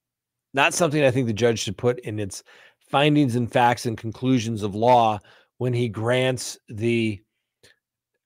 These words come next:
when he grants the motion to continue. 'Cause let's face it,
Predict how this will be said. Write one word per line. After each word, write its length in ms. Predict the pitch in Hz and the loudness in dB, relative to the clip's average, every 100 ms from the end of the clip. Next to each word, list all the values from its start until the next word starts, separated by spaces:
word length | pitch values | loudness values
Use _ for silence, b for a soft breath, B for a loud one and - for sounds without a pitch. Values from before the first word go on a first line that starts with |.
| _ _ - | _ _ -10
when 180 | 131 120 | -6 -4
he 100 | 104 | -4
grants 460 | 107 120 120 113 | -4 -2 -4 -6
the 140 | 120 113 | -6 -2
motion 360 | 117 117 110 | 0 -2 -4
to 60 | 104 | -8
continue. 500 | 117 107 151 113 82 | -6 -2 -2 -2 -6
'Cause 180 | - 135 | -4 2
let's 180 | 180 - | 2 4
face 260 | 196 160 | 2 2
it, 160 | 107 | 0